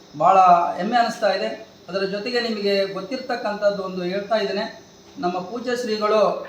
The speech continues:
ಈ ಪ್ರಕಾಶ್ ಪಾಟೀಲ್ ಸಂಸ್ಥೆ ಏನು ಕನ್ನಡ ಮೀಡಿಯಂ ಇದೆಯಲ್ಲ, ಅಲ್ಲಿ ಅಂಗವಿಕಲ ವಿದ್ಯಾರ್ಥಿಗೆ ಉಚಿತವಾಗಿ ಎಲ್ ಕೆ ಜಿಯಿಂದ ಪಿ ಜಿವರೆಗೆ ಓದಿದ್ರು ಕೂಡ ಒಂದು ರೂಪಾಯಿ ಚಾರ್ಜ್ ತಗೊಳ್ತಾ ಇಲ್ಲ. ಎರಡು ಕೈಯಿಲ್ಲ, ಕಾಲಿಲ್ಲ,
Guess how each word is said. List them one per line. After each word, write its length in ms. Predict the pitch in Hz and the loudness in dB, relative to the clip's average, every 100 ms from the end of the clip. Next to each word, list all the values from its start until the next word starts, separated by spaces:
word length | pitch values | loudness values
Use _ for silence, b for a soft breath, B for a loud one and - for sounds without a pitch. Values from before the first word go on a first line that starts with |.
| - | -8
ಈ 240 | 175 180 175 | -2 -2 0
ಪ್ರಕಾಶ್ 400 | 185 247 247 - | -2 0 0 2
ಪಾಟೀಲ್ 560 | 208 214 202 202 185 185 | 0 0 -2 -2 -2 -4
ಸಂಸ್ಥೆ 300 | 196 226 214 | -6 -6 -6
ಏನು 300 | 202 180 170 | -4 -4 -2
ಕನ್ನಡ 260 | 175 214 226 | 2 4 4
ಮೀಡಿಯಂ 240 | 202 208 | 0 -2
ಇದೆಯಲ್ಲ, 320 | 196 185 185 208 - B - | -2 -2 0 0 -2 B -6
ಅಲ್ಲಿ 160 | 175 | -2
ಅಂಗವಿಕಲ 580 | 180 208 254 240 240 220 | 0 0 0 -2 -4 -6
ವಿದ್ಯಾರ್ಥಿಗೆ 540 | 208 208 208 208 208 190 | -6 0 0 0 -6 -6
ಉಚಿತವಾಗಿ 960 | 196 285 269 240 226 202 285 294 - - 180 | -4 0 2 8 8 6 0 -4 -10 -10 -6
ಎಲ್ 180 | 202 | -4
ಕೆ 140 | 262 233 | 0 0
ಜಿಯಿಂದ 220 | 233 226 | 0 -2
ಪಿ 240 | 226 220 | -4 -4
ಜಿವರೆಗೆ 320 | 214 226 214 214 | -4 -4 -2 -2
ಓದಿದ್ರು 220 | 202 202 | -2 -4
ಕೂಡ 140 | 208 | -2
ಒಂದು 320 | 240 214 202 | -4 -2 -4
ರೂಪಾಯಿ 220 | 202 208 - | -2 -4 -4
ಚಾರ್ಜ್ 240 | 185 185 | -4 -4
ತಗೊಳ್ತಾ 360 | 175 160 156 139 | -6 -8 -6 -10
ಇಲ್ಲ. 120 | - - - - - | -12 -16 -20 -20 -10
ಎರಡು 260 | 165 233 233 | -2 0 0
ಕೈಯಿಲ್ಲ, 540 | 208 220 233 240 240 | -2 -2 0 0 0
ಕಾಲಿಲ್ಲ, 380 | 190 185 170 | -2 -2 -2